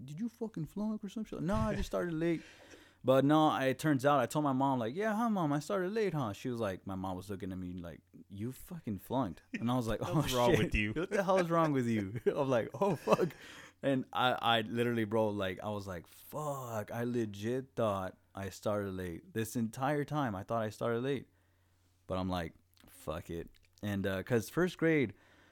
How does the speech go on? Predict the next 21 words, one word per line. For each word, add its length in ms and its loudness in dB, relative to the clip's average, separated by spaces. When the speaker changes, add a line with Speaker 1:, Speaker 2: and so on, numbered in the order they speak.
Speaker 1:
first 260 4
grade 220 6
was 160 2
weird 260 4
for 160 2
me 240 2
because, 720 -2
ah, 420 -4
fuck. 380 0
Literally, 380 4
bro, 240 6
it 140 0
felt 180 2
like 160 2
I 40 0
was 160 0
in 60 -6
first 340 -2
grade 320 -2
three 200 -8
times. 420 -12